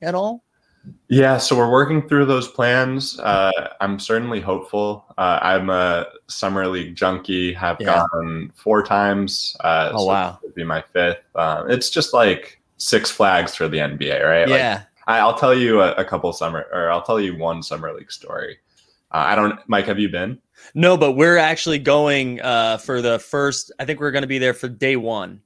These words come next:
Speaker 1: Day one, we're going, there's a bunch of us going down. So we're very excited to finally cross that off the list.
Speaker 2: Perfect. I would recommend staying for a couple days, maybe
Speaker 1: Yeah.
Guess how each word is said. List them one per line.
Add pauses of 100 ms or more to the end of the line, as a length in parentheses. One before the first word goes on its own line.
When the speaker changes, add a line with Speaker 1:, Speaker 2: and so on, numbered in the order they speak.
Speaker 1:
Day
one,
we're
going,
there's
a
bunch
of
us
going
down.
So
we're
very
excited
to
finally (120)
cross
that
off
the
list. (400)
Speaker 2:
Perfect.
I
would
recommend
staying
for
a
couple
days, (100)
maybe
Speaker 1:
Yeah.